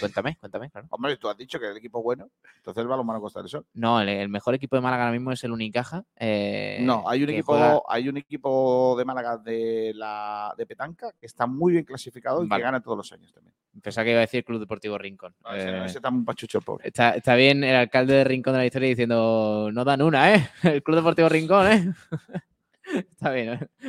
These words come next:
Speaker 1: No lo recordemos, pero <laughs> está bien, me ha gustado eso.
Speaker 2: Pobrecillo, no hagamos leña del
Speaker 1: No,
Speaker 2: árbol
Speaker 1: no, no,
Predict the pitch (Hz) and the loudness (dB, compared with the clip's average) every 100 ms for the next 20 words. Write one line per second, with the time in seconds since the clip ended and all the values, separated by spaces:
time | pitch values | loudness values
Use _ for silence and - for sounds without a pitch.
0 | 220 147 127 151 156 123 139 147 147 139 | -8 -4 0 0 -2 -4 -4 -4 -4 -4
1 | 120 113 120 - _ - - _ - 226 | -2 -2 -6 -10 _ -20 -20 _ -8 -8
2 | - - - - 117 110 113 117 - 107 | -8 -10 -10 -6 -6 -4 -4 -6 -6 -8
3 | 101 117 131 135 127 156 185 202 - - | -4 -4 -2 2 4 6 8 6 2 -8
4 | 143 160 214 226 196 185 202 202 175 185 | -2 0 0 2 4 4 6 6 8 10
5 | 180 175 | 10 10